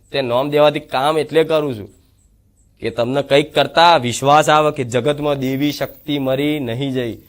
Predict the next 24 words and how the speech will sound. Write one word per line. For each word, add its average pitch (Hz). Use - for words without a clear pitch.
સાક્ષાત 131
જ 131
છે 139
બધાની. 131
પણ 127
એવો 135
વિશ્વાસ 139
બંધ 147
થાય 185
ને, 180
એટલે 151
એવું 131
થાય 147
કે 131
માં, 180
તારા 127
જેવી 156
માતા 156
તો 160
અમે 165
જગત 139
ફર્યા 151
પણ 139
જોઈ 151